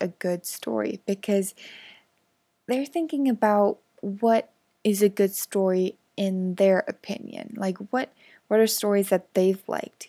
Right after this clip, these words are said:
you know? So, and it's not the, gonna be the same answer for everyone, because everyone has different interests, and that's just how human beings are. <laughs> So, um, yeah, that's just something to think about.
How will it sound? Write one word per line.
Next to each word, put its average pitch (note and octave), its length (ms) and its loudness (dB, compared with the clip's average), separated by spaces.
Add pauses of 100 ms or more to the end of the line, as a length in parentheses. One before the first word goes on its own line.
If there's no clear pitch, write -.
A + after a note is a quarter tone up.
(120)
you F#3+ 120 -4
know? G3+ 260 0
So, A3 200 0
and A3 220 4
it's C4 160 -2
not F4 320 2
the, B3+ 60 -2
gonna A#3 240 2
be A3 140 6
the G3 60 6
same F#3+ 280 0
answer F3+ 300 0
for - 140 2
everyone, - 460 2
because F#3+ 340 -2
everyone A#3+ 440 0
has B3+ 160 -4
different C4+ 420 -6
interests, D#4 460 -6
and G3+ 200 -2
that's G#3+ 380 -2
just - 540 -4 (420)
how A#3+ 220 -2
human A#3+ 460 -2
beings B3+ 420 0 (140)
are. G#3 560 0
<laughs> - 60 -20 (640)
So, G#3+ 600 4 (280)
um, G#3 720 2
yeah, A#3+ 360 -2
that's G#3+ 320 0
just A#3 180 0
something A3 340 -2
to F#3+ 60 -12
think A3+ 260 -4
about. - 480 -4